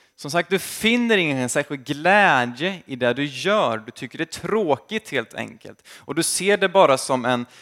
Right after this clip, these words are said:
period du måste gå igenom för att sedan då på eftermiddagen få syssla med det du verkligen gillar av fritidssysslor så att säga.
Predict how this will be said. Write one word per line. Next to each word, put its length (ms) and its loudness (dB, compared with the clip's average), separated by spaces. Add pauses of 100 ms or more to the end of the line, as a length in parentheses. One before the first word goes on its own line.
(140)
period 460 0
du 60 -2
måste 360 -4
gå 180 2
igenom 520 -4
för 160 -6
att 100 -2
sedan 400 -4
då 80 -2
på 200 -8
eftermiddagen 640 -4
få 140 -8
syssla 540 -6
med 160 -2
det 80 -6
du 60 -10
verkligen 800 0
gillar 720 -6 (340)
av 120 -4
fritidssysslor 880 -8
så 100 -14
att 80 -14
säga. 300 -14